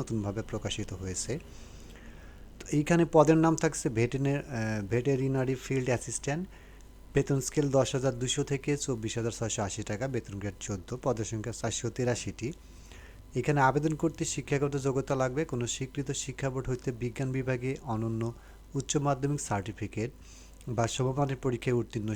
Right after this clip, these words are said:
সহ সরকারি ভেটেরিনারি ট্রেনিং ইনস্টিটিউট বা লাইভস্টক ট্রেনিং ইনস্টিটিউট হইতে সংশ্লিষ্ট বিষয়ে এক বছরের প্রশিক্ষণপ্রাপ্ত এবং প্রাণী সম্পদ অধিদপ্তরের ক্যাডার বহির্ভুক্ত গেজেটেড কর্মকর্তা এবং নন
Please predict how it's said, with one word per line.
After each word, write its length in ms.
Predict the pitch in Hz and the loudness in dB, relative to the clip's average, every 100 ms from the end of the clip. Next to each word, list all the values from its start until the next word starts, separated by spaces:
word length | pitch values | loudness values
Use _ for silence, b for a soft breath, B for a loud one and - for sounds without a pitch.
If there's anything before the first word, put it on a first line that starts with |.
| - | 0
সহ 140 | 95 113 143 | 0 -2 0
সরকারি 400 | - 139 147 143 147 123 B B B B 117 | 2 2 2 2 2 -2 B B B B -2
ভেটেরিনারি 600 | 117 123 139 139 135 131 127 | 2 4 4 4 2 2 0
ট্রেনিং 280 | 135 123 131 139 123 | 0 0 -2 -4 -4
ইনস্টিটিউট 480 | 110 - 107 113 107 95 | -4 -4 -4 -2 -2 -2
বা 100 | 110 135 | -2 0
লাইভস্টক 480 | 117 123 - - 143 135 | 0 0 -2 -2 0 0
ট্রেনিং 280 | 139 131 131 143 117 | -2 0 -2 -2 -6
ইনস্টিটিউট 440 | 110 113 113 113 - | -6 -6 -4 -4 -4
হইতে 260 | 98 - 131 B B B B - - | -6 -4 -6 B B B B -8 -2
সংশ্লিষ্ট 480 | 131 - 139 143 156 139 | -2 0 -2 0 0 2
বিষয়ে 260 | 131 143 156 | 0 2 0
এক 140 | 135 120 110 | 0 -2 -2
বছরের 300 | 110 117 117 | -2 -2 -2
প্রশিক্ষণপ্রাপ্ত 720 | 113 101 - 107 95 95 - - 170 - B B B B B - | -2 -4 -4 -6 -6 -8 -8 -8 -8 -10 B B B B B -4
এবং 120 | 127 123 | -2 4
প্রাণী 220 | 139 143 160 | 6 6 6
সম্পদ 280 | 170 160 170 156 | 2 4 4 6
অধিদপ্তরের 520 | 156 151 - 151 143 | 8 6 6 4 4
ক্যাডার 260 | 139 135 139 | 4 6 6
বহির্ভুক্ত 380 | 139 135 131 - 131 | 4 4 0 -2 0
গেজেটেড 340 | 113 120 123 110 | 2 0 -2 0
কর্মকর্তা 420 | 117 107 107 104 107 104 | 0 0 -2 -2 -2 -2
এবং 80 | 107 | -2
নন 120 | 120 | -2